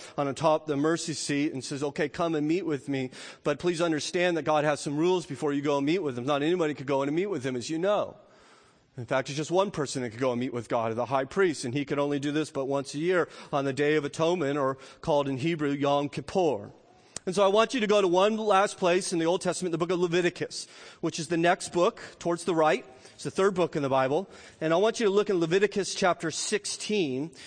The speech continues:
which tells us about the day in which a man gets to meet God.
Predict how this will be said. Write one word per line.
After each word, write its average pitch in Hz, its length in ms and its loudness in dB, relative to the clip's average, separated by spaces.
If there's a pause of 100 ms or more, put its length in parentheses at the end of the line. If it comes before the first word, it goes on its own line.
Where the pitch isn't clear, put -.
(220)
which 185 240 -2
tells 220 420 2
us 147 280 -2
about 175 340 2
the 180 80 -2
day 165 460 4
in 160 320 0
which 170 240 -2
a 160 40 -2
man 160 500 0
gets 143 260 -6
to 160 100 -8
meet 156 300 -2
God. 147 420 0